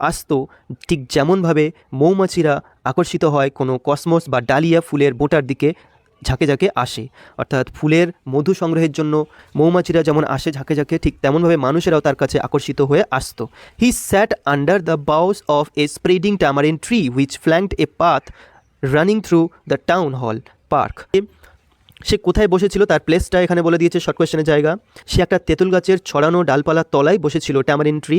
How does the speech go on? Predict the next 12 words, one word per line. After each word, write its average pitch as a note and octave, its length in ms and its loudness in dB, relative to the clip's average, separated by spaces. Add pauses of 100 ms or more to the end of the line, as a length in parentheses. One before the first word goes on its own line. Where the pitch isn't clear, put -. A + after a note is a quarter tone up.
মানে D3+ 160 0
তেঁতুল D3 280 0
গাছ, F#3 120 0 (600)
যেখান F#3 280 -2
থেকে F#3 180 2 (400)
একটা - 160 -2 (100)
রাস্তা E3 320 -2
গিয়েছে E3+ 280 0 (460)
the C#3 80 4 (240)
town, E3+ 200 2 (140)
through F#3+ 220 -2
the F3+ 60 2